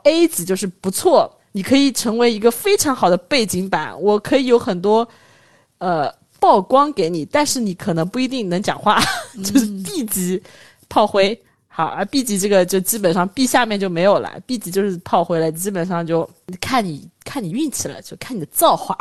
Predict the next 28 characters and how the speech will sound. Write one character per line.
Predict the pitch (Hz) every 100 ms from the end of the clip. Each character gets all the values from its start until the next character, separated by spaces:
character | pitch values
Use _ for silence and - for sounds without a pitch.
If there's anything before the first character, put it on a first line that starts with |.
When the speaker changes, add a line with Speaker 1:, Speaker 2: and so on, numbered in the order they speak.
| -
Speaker 1:
<laughs> | 208 -
B | 202
级 | 160 175
就 | 190
是 | - -
这 | 160 180
样。 | - 185
我 | 202 165
当 | - 247
时 | 254 240
喜 | - 151
欢 | 190 185
的 |
那 | 190 185
个 | 160
艺 | 190
人 | 160 156
呢， | 151
他 | 151 185
是， | 180 196 170 -
他 | - 262
就 | 247
被 | 202
评 | 175 165
为 | 170
S | - 156 185
级 | 180
的， | 143